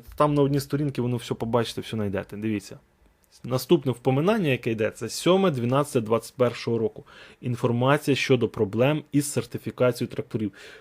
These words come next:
Тобто, вже в цей момент цей нарив почав проривати. Ну, благодаря вашим скаргам, то, що ви писали кудись, Держспоживслужбу багато ходили, матюкали.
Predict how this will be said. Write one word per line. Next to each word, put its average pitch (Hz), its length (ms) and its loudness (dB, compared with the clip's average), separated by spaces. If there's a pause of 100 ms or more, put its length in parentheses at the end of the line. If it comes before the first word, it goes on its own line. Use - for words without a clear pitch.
(140)
Тобто, - 400 4 (300)
вже 117 360 4
в - 100 -8
цей 131 280 2
момент 127 520 0 (540)
цей 135 240 2
нарив 120 380 2
почав 117 300 -2
проривати. 113 720 -2 (1120)
Ну, 165 100 -4
благодаря 143 460 8
вашим 123 340 4
скаргам, 170 440 2
то, 135 120 0
що 131 140 -2
ви 113 100 2
писали 175 460 4
кудись, 151 580 -2 (1040)
Держспоживслужбу 131 920 2
багато 143 360 4
ходили, 120 360 -2
матюкали. 117 640 2